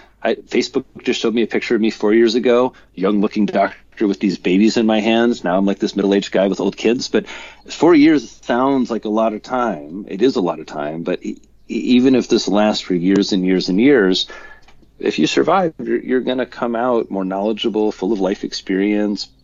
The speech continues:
I suspect for most people really, really well. So, um, th-, those are some ways that I, I really work to battle negative thoughts, not to catastrophize, um, to, uh, not,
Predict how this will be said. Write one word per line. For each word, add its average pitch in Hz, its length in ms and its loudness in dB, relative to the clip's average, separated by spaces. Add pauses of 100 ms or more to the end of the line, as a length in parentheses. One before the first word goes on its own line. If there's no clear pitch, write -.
I - 260 -4
suspect - 540 -4
for 92 160 -2
most 85 240 -4
people 85 380 -4
really, 90 420 -2
really 85 280 -2
well. 87 380 0
So, 104 320 0 (600)
um, 90 520 -4 (320)
th-, 113 120 -2
those 147 220 2
are 135 60 2
some 127 320 2
ways 101 380 2
that - 120 -2
I, 92 160 0 (120)
I - 60 0
really 95 380 2
work 92 240 -2
to - 80 -6
battle 90 380 2
negative 82 360 -2
thoughts, - 440 -4
not 95 200 -2
to - 60 -6
catastrophize, 123 880 -2 (480)
um, 82 460 -4
to, 78 580 -2
uh, 73 300 -2
not, 90 340 0